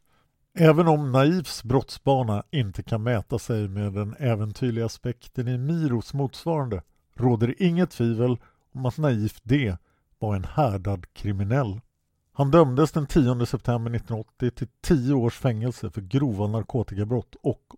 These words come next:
olaga vapeninnehav. Hans Holmér själv beskriver Naif Ds kriminella verksamhet på följande sätt, citat: "Han hade varit ledare för en liga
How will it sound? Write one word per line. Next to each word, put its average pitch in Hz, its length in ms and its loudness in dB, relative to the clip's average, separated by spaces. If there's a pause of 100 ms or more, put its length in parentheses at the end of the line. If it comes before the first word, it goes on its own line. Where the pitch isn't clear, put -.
olaga 98 480 -4
vapeninnehav. 101 800 -4 (480)
Hans 151 360 4
Holmér 151 320 4
själv 139 400 4
beskriver 113 380 0
Naif 113 400 -2
Ds 151 520 0
kriminella 123 540 0
verksamhet 120 720 -2
på 98 320 -2
följande 127 580 0
sätt, - 280 -6
citat: - 480 -2 (480)
"Han 170 320 4
hade 156 200 6
varit 151 200 6
ledare 165 600 6
för - 140 -2
en 117 200 0
liga 120 440 2